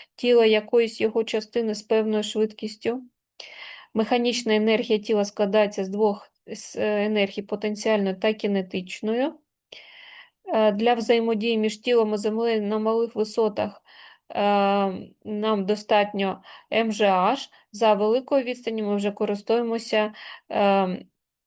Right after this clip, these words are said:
гравітаційною сталою на масу землі,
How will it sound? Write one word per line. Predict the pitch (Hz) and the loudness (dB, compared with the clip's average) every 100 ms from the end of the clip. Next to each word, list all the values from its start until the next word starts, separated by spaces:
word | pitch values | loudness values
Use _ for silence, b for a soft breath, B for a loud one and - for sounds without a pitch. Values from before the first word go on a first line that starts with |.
| _ _ _ _ | _ _ _ _
гравітаційною | 220 233 226 214 208 - 220 202 | 0 2 4 2 -2 0 0 0
сталою | 202 - 269 302 269 | -2 2 4 4 4
на | 208 | 2
масу | 208 196 202 - | 0 -2 -2 -8
землі, | 190 202 208 208 190 | -2 0 2 0 -2